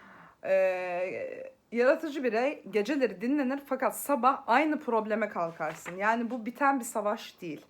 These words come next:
Adem ile Havva'dan örnekler vermiş. Bilincin bu şekilde suçluluk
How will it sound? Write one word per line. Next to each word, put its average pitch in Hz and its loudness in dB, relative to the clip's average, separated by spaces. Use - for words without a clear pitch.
Adem 277 8
ile 262 4
Havva'dan 220 6
örnekler 277 4
vermiş. 247 0
Bilincin 240 0
bu 247 -2
şekilde 214 -2
suçluluk 233 -10